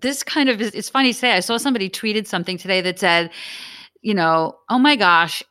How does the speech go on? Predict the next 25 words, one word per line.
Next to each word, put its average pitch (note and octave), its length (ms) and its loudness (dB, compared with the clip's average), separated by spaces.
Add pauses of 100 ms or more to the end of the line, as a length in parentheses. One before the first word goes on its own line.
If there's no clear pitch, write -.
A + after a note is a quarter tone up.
every C4 440 -2
single A#3 580 -4
connection, F#3+ 880 -6
you G3+ 100 -8
know, F3+ 100 -6
opportunity F#3 460 -6
does F3 220 -6
not F#3+ 240 2
have A#3 200 -4
to A3+ 100 -4
be F3+ 120 -2
a F#3+ 60 0
video D#4+ 320 -2
call. F3 320 4
We G3+ 140 0
can C4+ 160 -2
still A3+ 360 0
email." G3+ 520 2 (320)
And G#3+ 100 2
I B3+ 60 2
replied C#4 360 0
to A#3 60 -2
that. A3 140 4
I A3 40 0
go, G#3+ 200 0